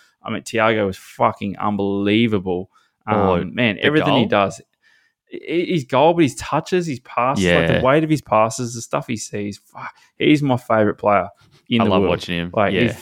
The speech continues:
Speaker 1: fucking just so unbelievable. He's just so fucking good. Um,
Speaker 2: Yeah.
Speaker 1: but he, he really makes them tick. Like, when he first started, everyone thought, "Oh, y-, he's, he's good, but he slows Liverpool down too much." But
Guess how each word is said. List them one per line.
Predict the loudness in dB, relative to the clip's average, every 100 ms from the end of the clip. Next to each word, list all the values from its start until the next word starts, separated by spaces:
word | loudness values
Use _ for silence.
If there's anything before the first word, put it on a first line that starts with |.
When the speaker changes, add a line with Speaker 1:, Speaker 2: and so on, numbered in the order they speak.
| -12
Speaker 1:
fucking | -2 -2 0 -2 -2
just | -2 -4 0
so | 2 2
unbelievable. | 4 4 4 2 -4 -8 _ _ _
He's | -4
just | -2 -2
so | -2 -2
fucking | -2 -6 -6
good. | -6 -6 -6 _ _ -4
Um, | -2 2
Speaker 2:
Yeah. | 2
Speaker 1:
but | 2
he, | 0
he | 2 4
really | 4 2
makes | 2 -4
them | -4
tick. | -4 -2 0
Like, | 2
when | 2 2
he |
first | 0 0
started, | 0 2
everyone | 2 0 -2
thought, | -2 0
"Oh, | 2 4 4
y-, | 2 -4 -8 _
he's, | -4 -2 0
he's | -2 0
good, | 2 2
but | 4 0
he |
slows | 0 2 2 2
Liverpool | -2 -2 -8
down | -4 -6 -6
too | -8
much." | -10 -8
But | -8 -8